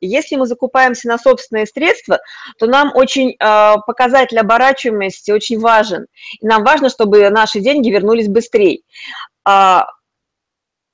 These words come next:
если же мы закупаемся, м, в кредит, в тов-, ну, то есть нас, э, финансирует по факту поставщик, есть отсрочка платежа,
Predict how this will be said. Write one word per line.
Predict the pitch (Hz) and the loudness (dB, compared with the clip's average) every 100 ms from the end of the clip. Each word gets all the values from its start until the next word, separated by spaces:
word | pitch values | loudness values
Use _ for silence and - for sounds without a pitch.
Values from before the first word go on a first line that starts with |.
| _ _ _ _ _ | _ _ _ _ _
если | 196 254 311 285 | -8 -4 -4 -4
же | 254 247 | -2 -2
мы | 294 | -2
закупаемся, | 240 240 240 254 254 233 - 220 202 190 180 160 - - | -4 -6 -2 2 2 0 -4 -2 2 2 2 0 -4 -20
м, | - 185 185 180 180 | -16 -12 -12 -10 -10
в | 170 | -10
кредит, | - 240 240 370 - | -8 -6 -2 -4 -2
в | |
тов-, | - 254 254 | 0 0 0
ну, | 240 | -4
то | 185 | -4
есть | 190 | -4
нас, | 226 226 | -6 -4
э, | 196 196 190 185 175 175 | -4 0 2 2 2 -2
финансирует | 208 240 - 254 202 - | -2 -2 2 2 2 -2
по | 196 | -2
факту | 220 196 180 | 0 -2 -8
поставщик, | - - 226 220 381 240 | -18 -4 -4 -2 -6 0
есть | 226 226 | -2 -2
отсрочка | - 233 226 - | 0 -2 -2 -6
платежа, | 202 190 240 277 330 | -6 -4 -2 0 0